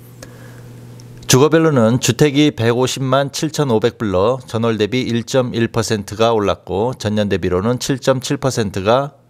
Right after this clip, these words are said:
상승했습니다. 주택지수는 이백칠십팔 점 오로 십오 년 전에 비해서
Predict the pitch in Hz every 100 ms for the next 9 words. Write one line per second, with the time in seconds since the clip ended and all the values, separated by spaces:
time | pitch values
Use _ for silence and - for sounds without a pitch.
0 | _ - 139 131 139 113 98 87 80 78
1 | - _ _ _ _ _ _ _ _ -
2 | 120 160 151 143 123 107 120 139 104 117
3 | 135 - 131 127 151 151 151 123 110 117
4 | 107 95 123 123 - 135 131 127 113 107
5 | 101 95 90 - 135 156